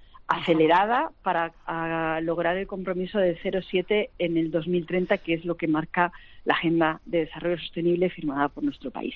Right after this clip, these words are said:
Speaker 1: Claro.
Speaker 2: Pero hay una parte más importante que tiene que ver con el papel de la ciudadanía, con el papel que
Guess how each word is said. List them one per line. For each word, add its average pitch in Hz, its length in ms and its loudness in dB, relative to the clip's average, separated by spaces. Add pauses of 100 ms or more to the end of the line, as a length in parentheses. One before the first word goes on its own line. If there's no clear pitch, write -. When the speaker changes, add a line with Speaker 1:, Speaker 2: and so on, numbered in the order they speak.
(140)
Speaker 1:
Claro. 160 340 -6
Speaker 2:
Pero 214 140 8
hay 254 80 6
una 285 180 4
parte 262 260 -2
más 233 300 -4
importante 175 580 -4
que 165 100 -2
tiene 196 220 0
que 196 140 0
ver 202 300 2 (360)
con 185 160 4
el 175 120 4
papel 196 420 -2
de 220 80 0
la 196 240 -4
ciudadanía, 170 600 0
con 147 160 -4
el 147 100 0
papel 196 480 0 (360)
que 165 440 4